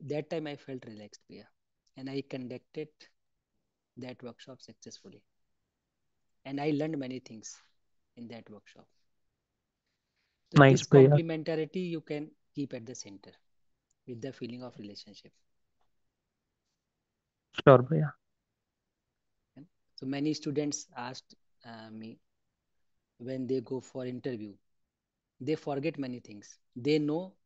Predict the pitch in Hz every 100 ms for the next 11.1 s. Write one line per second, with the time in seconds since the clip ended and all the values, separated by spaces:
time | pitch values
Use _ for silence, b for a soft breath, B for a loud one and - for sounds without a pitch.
0 | _ 135 131 139 147 131 123 156 160 -
1 | _ _ _ _ _ _ _ _ _ _
2 | - 139 131 139 131 120 123 - 123 117
3 | 120 - 98 - _ _ _ _ _ _
4 | _ _ _ _ _ 135 139 165 165 180
5 | 175 - _ _ - 160 180 175 147 139
6 | 107 - _ _ _ _ _ _ _ _
7 | _ _ _ _ - - 127 143 156 -
8 | _ _ _ _ _ _ 120 127 131 139
9 | - 127 139 - 127 - 120 135 147 -
10 | _ _ _ - - _ _ 127 147 165